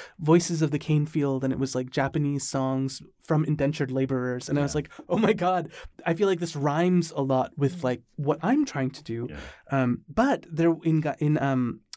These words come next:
Speaker 1: in Hawaii, another thing that I, like, kind of, I, I was open to was that,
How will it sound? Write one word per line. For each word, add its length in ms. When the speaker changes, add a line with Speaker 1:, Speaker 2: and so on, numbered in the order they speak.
Speaker 1:
in 180
Hawaii, 360
another 240
thing 160
that 80
I, 80
like, 240
kind 160
of, 80
I, 180
I 40
was 180
open 280
to 220
was 200
that, 200